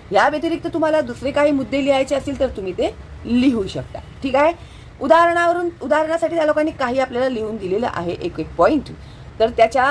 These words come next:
अनुषंगाने आपण पुढचे पॉइंट्स लिहायचे आहेत. ठीक आहे, father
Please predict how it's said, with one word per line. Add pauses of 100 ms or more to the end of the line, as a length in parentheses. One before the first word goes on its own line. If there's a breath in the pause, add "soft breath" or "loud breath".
अनुषंगाने
आपण
पुढचे
पॉइंट्स
लिहायचे (100)
आहेत. (460 loud breath)
ठीक
आहे,
father